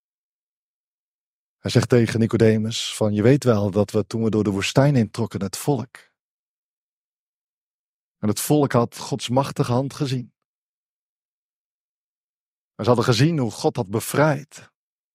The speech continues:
En hoe hij s-, had voorzien in eten en in van alles en nog wat. Maar ook hoe het volk in opstand was gekomen tegen God.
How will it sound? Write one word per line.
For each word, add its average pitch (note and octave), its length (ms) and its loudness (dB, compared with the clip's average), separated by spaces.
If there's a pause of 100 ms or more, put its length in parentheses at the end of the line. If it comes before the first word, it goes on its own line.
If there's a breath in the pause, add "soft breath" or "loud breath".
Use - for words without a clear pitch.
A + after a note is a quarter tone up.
(600)
En G2 100 -8
hoe A2+ 200 2
hij A#2+ 240 4
s-, - 160 -8
had A#2+ 280 0
voorzien C3+ 420 2
in B2+ 120 2
eten C3+ 420 4
en A2 180 0
in A2+ 160 0
van A2+ 120 0
alles C3 240 2
en B2 100 0
nog C#3 160 -2
wat. - 400 -12 (420 soft breath)
Maar A2+ 120 -2
ook B2+ 120 0
hoe C#3 100 4
het A#2 120 0
volk E3+ 400 0
in C3 120 -4
opstand C#3 340 -2
was A#2+ 160 -2
gekomen B2+ 500 -4
tegen B2 260 -2
God. - 480 -20